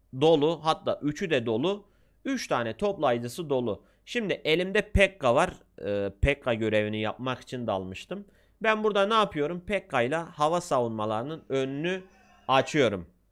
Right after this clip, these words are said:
Pekka ile hava savunmalarının önünü açıyorum. Ve balonlarla içeri doğru girmeye çalışıyorum. Şuradaki hava savunmasını ve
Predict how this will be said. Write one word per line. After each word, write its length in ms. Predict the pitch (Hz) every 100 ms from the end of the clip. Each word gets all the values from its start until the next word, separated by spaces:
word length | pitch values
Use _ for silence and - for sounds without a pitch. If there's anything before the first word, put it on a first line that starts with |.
| _ _ _ _ _
Pekka 340 | - 175 175 110
ile 100 | 101
hava 320 | 107 147 165
savunmalarının 760 | 160 127 117 110 101 98 95 -
önünü 360 | 160 135 107 -
açıyorum. 680 | 135 147 196 190 190 202 - _ _ -
Ve 360 | 131 180 151 175
balonlarla 800 | 180 180 185 170 135 156 165 -
içeri 480 | 208 - 117 101 123
doğru 480 | 180 143 165 175 - _ _ -
girmeye 680 | 190 160 117 117 170 185 - _ _ _
çalışıyorum. 680 | - 151 143 - 139 127 151
Şuradaki 540 | - 165 113 104 156 151
hava 360 | - 135 143
savunmasını 720 | - 117 104 101 98 - 123
ve 260 | 113 139